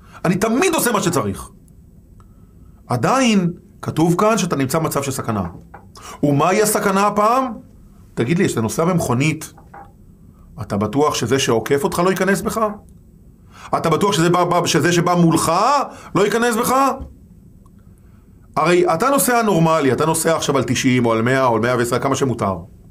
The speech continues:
ויש לך מכונית חדשה ובדקת ברקסים, והכל בסדר. אבל זה שבא כרגע מולך, אתה יודע אם הוא לא שיכור, אתה לא יודע אם הוא לא יסתכל למטה, אתה לא, אתה לא יודע שום דבר. דרכים בחזקת סכנה!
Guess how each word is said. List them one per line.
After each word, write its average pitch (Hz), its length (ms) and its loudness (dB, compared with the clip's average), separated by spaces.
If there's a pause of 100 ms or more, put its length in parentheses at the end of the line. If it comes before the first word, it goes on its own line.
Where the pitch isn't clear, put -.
(640)
ויש 120 140 -2
לך 151 60 2
מכונית 135 280 0
חדשה 135 400 0
ובדקת 120 360 -2
ברקסים, 123 540 0 (340)
והכל 214 260 0
בסדר. 135 400 0 (1040)
אבל 120 200 0
זה 156 80 2
שבא 165 240 0
כרגע 165 260 2
מולך, 139 260 0 (500)
אתה 101 120 -4
יודע 127 220 2
אם 135 40 2
הוא 131 100 2
לא 131 60 4
שיכור, 196 640 0 (160)
אתה 127 80 -2
לא 131 40 4
יודע 135 120 2
אם 135 40 0
הוא 135 80 2
לא 139 40 2
יסתכל - 260 -2
למטה, 180 520 2 (300)
אתה 127 120 0
לא, 160 160 -2 (140)
אתה 151 100 -2
לא 165 60 4
יודע 190 100 2
שום 214 100 0
דבר. 208 400 2
דרכים 196 440 0
בחזקת 285 280 0
סכנה! 254 440 0